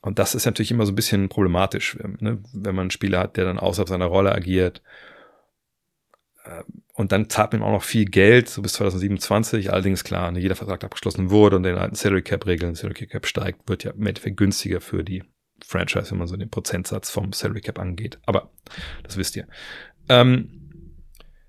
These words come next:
die Frage für mich ist halt, welche Rolle ist für ihn da jetzt vorgesehen? Ne,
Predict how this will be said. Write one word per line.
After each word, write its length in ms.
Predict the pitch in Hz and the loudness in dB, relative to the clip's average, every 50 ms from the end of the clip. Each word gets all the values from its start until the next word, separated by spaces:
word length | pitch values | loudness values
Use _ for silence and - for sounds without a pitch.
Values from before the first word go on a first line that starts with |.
| _ _ _ _ _ _ _ - | _ _ _ _ _ _ _ 0
die 60 | 107 | 4
Frage 200 | - 165 190 - | 6 8 8 8
für 100 | - 110 | 8 6
mich 180 | 110 127 123 | 6 8 6
ist 140 | 123 101 - | 6 4 6
halt, 200 | 98 95 95 104 | 6 4 6 6
welche 180 | 104 104 98 113 | 6 6 6 8
Rolle 220 | 98 104 101 95 | 8 8 8 6
ist 100 | 92 - | 4 2
für 100 | - 113 | 0 0
ihn 100 | 110 98 | 0 2
da 60 | 92 | 2
jetzt 160 | 85 85 - - | 0 0 -4 -4
vorgesehen? 520 | - 95 87 - 139 - 107 101 104 - - - _ _ | -2 -2 -2 -2 -4 -8 -10 -12 -12 -14 -18 -20 _ _
Ne, 320 | - 107 101 104 101 - | -2 0 2 2 0 0